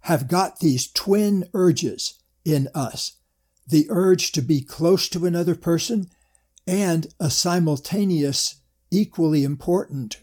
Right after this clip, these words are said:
urge to have our own autonomous relationship with ourselves.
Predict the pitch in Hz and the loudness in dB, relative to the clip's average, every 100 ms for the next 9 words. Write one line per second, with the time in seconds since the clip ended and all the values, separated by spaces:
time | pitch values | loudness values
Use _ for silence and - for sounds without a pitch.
0 | - 151 139 139 123 - _ _ _ _ | -6 -2 0 0 -4 -12 _ _ _ _
1 | _ _ - 170 147 180 165 151 175 185 | _ _ -4 0 2 2 2 2 0 0
2 | 165 135 - 143 - 165 156 139 131 - | 0 -2 -4 -4 -2 -2 0 0 -2 -4
3 | 131 147 143 - 123 143 131 131 123 123 | -2 0 0 -2 -4 -4 -6 -8 -6 -8
4 | - 185 156 98 - | -4 -2 -2 -4 -12